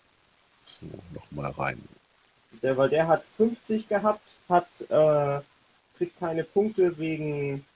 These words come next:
Speaker 1: Dem Traum?
Speaker 2: wegen Traum.
Speaker 1: Aber hat korrekt Dogma identifiziert.
Speaker 2: Genau, und dafür gibt's die zehn Punkte.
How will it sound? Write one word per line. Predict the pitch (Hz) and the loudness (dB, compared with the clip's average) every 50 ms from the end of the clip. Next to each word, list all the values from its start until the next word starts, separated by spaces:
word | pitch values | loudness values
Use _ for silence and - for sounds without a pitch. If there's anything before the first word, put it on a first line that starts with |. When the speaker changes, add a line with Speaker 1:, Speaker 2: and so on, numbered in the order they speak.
| _ _ _ _ _ _ _ _ _ - | _ _ _ _ _ _ _ _ _ -16
Speaker 1:
Dem | - 87 - | -12 -8 -8
Traum? | - - - 90 95 117 139 170 208 254 294 - _ _ _ _ _ _ _ | -6 -6 -4 -4 -4 -4 -6 -8 -10 -12 -12 -16 _ _ _ _ _ _ _
Speaker 2:
wegen | 117 127 135 127 127 127 120 - - _ | -10 -8 -8 -8 -8 -10 -12 -16 -20 _
Traum. | - 165 170 185 196 202 214 220 220 _ _ _ _ _ _ _ _ | -12 -10 -10 -8 -8 -8 -10 -12 -14 _ _ _ _ _ _ _ _
Speaker 1:
Aber | - - 110 127 127 127 | 2 4 6 8 6 6
hat | 123 123 117 - - - - | 4 2 0 -2 -6 -6 -4
korrekt | - 110 101 107 107 - - - - | -6 -2 0 0 0 0 -2 0 0
Dogma | 101 90 - - 90 80 76 73 73 - | 0 0 0 -2 -2 -2 -2 -2 -4 -8
identifiziert. | 82 73 73 76 73 - - - - 160 143 | -10 -12 -10 -12 -12 -12 -14 -10 -6 -4 -4
Speaker 2:
Genau, | 127 110 101 | -4 -4 -4
und | 110 123 117 | -6 -6 -6
dafür | 143 156 - 175 | -6 -6 -6 -10
gibt's | 147 151 139 - - - | -12 -14 -16 -18 -20 -20
die | 139 131 | -20 -20
zehn | - - 131 113 107 110 | -14 -10 -10 -10 -10 -10
Punkte. | - - 78 76 - _ - | -12 -16 -16 -16 -16 _ -20